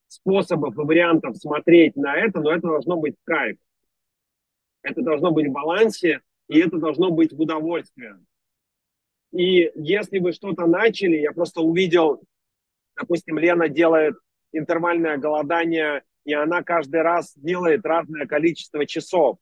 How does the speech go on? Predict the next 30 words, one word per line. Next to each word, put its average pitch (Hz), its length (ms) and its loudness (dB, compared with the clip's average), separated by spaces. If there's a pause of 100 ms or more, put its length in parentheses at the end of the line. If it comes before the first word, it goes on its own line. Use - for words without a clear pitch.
(520)
Если 190 320 2
вы 170 300 2
начали 165 500 -2
делать 151 380 0
какой-то 156 320 -4
определённый 151 440 -2
тип 156 220 -2
голодания, 147 600 -4
начните 143 440 -6
делать 160 420 -2
его 165 360 -2 (320)
стабильно 160 840 2 (520)
в 135 80 0
одно 165 320 2
и 165 80 -4
то 170 200 -2
же 156 340 -2
время, 160 720 2 (500)
а, 147 260 -12
с - 100 -8
одним 180 340 4
и 156 60 2
тем 180 220 0
же 147 120 -4
количеством 156 640 -2
часов 160 500 -4
промежутка 147 580 0
между 143 480 -2 (180)
приёмами 156 540 0
пищи 170 640 -4